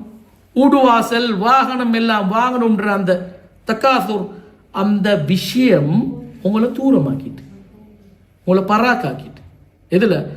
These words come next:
எது வரைக்கும் சொன்னா, "ஹத்தா ஜுர்துமுல் மகாபிர்", நீங்க கபருக்கு போகும் வரைக்கும் நீங்க பிஸி. இதுதான் காரணம். "கல்லா சௌஃப தஅலமூன்",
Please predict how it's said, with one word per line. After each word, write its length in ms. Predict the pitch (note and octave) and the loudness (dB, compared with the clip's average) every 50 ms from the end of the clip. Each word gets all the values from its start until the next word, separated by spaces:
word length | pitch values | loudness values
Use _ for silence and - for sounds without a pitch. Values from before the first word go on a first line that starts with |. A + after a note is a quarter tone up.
| - - - - - | -18 -20 -20 -8 -2
எது 160 | - G3 A#3 | 0 2 4
வரைக்கும் 320 | C#4+ C#4 A#3+ G#3 - E3 D3+ | 4 4 2 2 0 -4 -4
சொன்னா, 200 | D3 D#3 - - - | -4 -4 -4 -6 -6
"ஹத்தா 240 | G3+ G3 - - - | -8 -10 -8 -4 0
ஜுர்துமுல் 720 | G3 F3+ D#3+ F3 A3+ G#3 - - G#3 F#3+ F3 E3 D#3+ E3 D#3+ | 0 2 2 2 0 0 -2 -2 0 0 0 0 0 -2 -2
மகாபிர்", 300 | - E3 D#3 D3+ C#3 C#3 | -2 -2 0 0 0 2
நீங்க 320 | D3 E3+ F#3+ G3 F#3 E3+ | 2 2 2 0 0 -2
கபருக்கு 580 | D3 - - F3 F3+ G3 A#3 A#3 A3 A3 G#3 E3+ | -2 -2 0 0 2 2 2 0 -2 -2 -2 -2
போகும் 260 | E3 G#3 A3 A#3+ A3+ | 0 2 2 2 2
வரைக்கும் 340 | G#3+ A3 A3+ A3+ D4+ D4 C4 | 2 0 0 -2 -2 -2 -2
நீங்க 340 | C4+ C#4 C#4+ D4 D4+ D#4 | 0 0 0 0 -2 -2
பிஸி. 680 | B3 A3+ G#3+ A#3+ C4+ C4+ C4 A3+ B3+ B3 F3+ C#3+ C3 - - - - - - - - - - - - - - - - - - _ _ - - - - - - - - _ - - - | -4 -4 -2 0 4 4 4 4 4 2 2 0 0 -4 -8 -12 -16 -20 -20 -20 -20 -20 -20 -20 -20 -20 -20 -20 -20 -20 -20 _ _ -20 -20 -20 -20 -20 -20 -20 -20 _ -20 -8 -2
இதுதான் 380 | A3 A3+ A#3 A#3 C#4+ C#4+ C#4 C4+ | 0 0 2 2 0 0 2 2
காரணம். 420 | B3+ A3 F#3 D#3 C3 C3 C3+ - - - - - - - - - - - - - - - - - - - - | 2 2 2 0 -4 -6 -10 -12 -16 -20 -20 -20 -20 -20 -20 -20 -20 -20 -20 -20 -20 -20 -20 -20 -20 -10 -2
"கல்லா 480 | - A#3+ C4+ C#4+ D4+ D4 D4 D4 C#4+ C4+ | 0 2 4 4 6 6 6 6 4 2
சௌஃப 320 | C4+ D#4 D#4 D#4 D#4 D4 | 2 0 0 0 0 0
தஅலமூன்", 680 | - D4 C#4 C#4+ C#4+ C#4 C4+ C#4 C4 A3 F3+ D3 C3+ | 2 4 4 4 4 4 4 2 2 0 -2 -4 -8